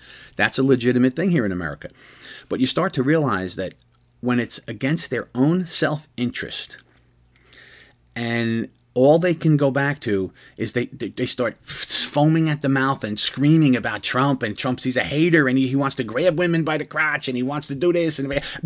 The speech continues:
and, and they can't breathe, and they get, they get hyperventilated over the whole thing.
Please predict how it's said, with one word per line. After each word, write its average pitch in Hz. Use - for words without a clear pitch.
and, 170
and 131
they 127
can't 156
breathe, 165
and 123
they 113
get, 120
they 135
get 135
hyperventilated 180
over 131
the 113
whole 117
thing. 110